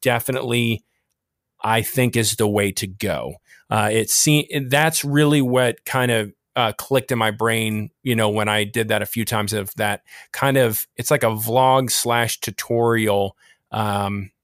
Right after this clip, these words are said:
it kind of pieces it together, you know, a little bit more, um,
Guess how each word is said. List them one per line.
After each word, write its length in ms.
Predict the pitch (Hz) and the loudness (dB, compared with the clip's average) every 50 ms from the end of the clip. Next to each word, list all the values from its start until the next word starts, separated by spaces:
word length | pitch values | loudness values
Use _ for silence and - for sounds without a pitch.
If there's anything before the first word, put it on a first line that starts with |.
| _ _ _ _ _ _ _ _ _ _ - | _ _ _ _ _ _ _ _ _ _ -4
it 80 | 131 123 | -4 -2
kind 240 | - - 135 127 | 0 0 -2 -2
of 80 | 117 - | -2 -4
pieces 340 | - - 127 - - 110 110 | -4 -4 -4 -2 -2 -4 -4
it 120 | 107 - | -4 -4
together, 640 | - 117 107 101 - 110 95 90 - 76 76 - _ - | -6 -8 -8 -4 -4 -2 -2 -2 -4 -8 -10 -10 _ -2
you 120 | 120 117 | 0 2
know, 140 | 113 104 98 | 2 2 2
a 20 | |
little 240 | 98 101 107 101 98 | 2 2 2 0 0
bit 140 | 95 104 - | 0 -4 -4
more, 500 | 110 110 107 101 98 95 90 85 90 - _ - - - - _ - | -2 0 0 0 0 0 -2 -4 -6 -8 _ -20 -20 -20 -18 _ -4
um, 380 | 104 107 104 101 98 95 101 | -2 -2 0 0 -2 -4 -6